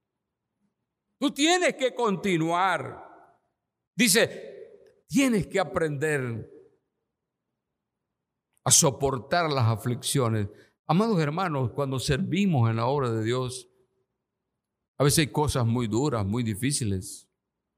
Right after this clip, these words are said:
Y solo Dios te da la capacidad para soportar.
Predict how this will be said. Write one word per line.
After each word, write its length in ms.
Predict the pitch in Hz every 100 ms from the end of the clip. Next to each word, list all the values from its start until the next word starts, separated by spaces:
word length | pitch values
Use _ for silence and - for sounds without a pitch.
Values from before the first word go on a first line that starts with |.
| _ _ _ _ _ _ _ _ _ _ _ _ _ _ _ _ _ _ _ _ _ _ _ _ _ _ _ _ _ _ _ _ _ _ -
Y 80 | 120
solo 360 | - 147 170
Dios 320 | 127 143 156
te 120 | 139 120
da 120 | 135
la 160 | 151
capacidad 960 | 139 113 113 101 - 107 113 196 214 -
para 220 | 113 107
soportar. 800 | 101 104 104 101 - - - -